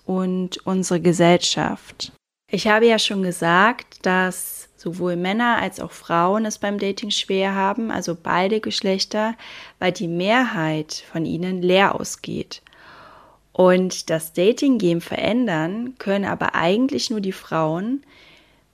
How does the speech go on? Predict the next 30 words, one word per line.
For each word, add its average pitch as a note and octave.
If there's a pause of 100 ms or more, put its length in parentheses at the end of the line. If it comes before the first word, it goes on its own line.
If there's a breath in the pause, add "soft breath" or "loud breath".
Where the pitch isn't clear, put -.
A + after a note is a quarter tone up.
weil F#3
sie G3
müssten G#3
die F3+
Chancen F#3+
auf F#3
einen F3+
Partner F#3
erhöhen, G#3 (360 loud breath)
indem G3
sie G3
ihre F3+
Ansprüche -
etwas -
nach F3
unten F#3+
schrauben. C#3+ (1500 loud breath)
Und G3
genau F#3+
diese A3+
Entwicklung G#3
hat -
sich -
wohl F#3
schon F#3+
in E3+
den E3
letzten F3
Jahren E3+
gezeigt. -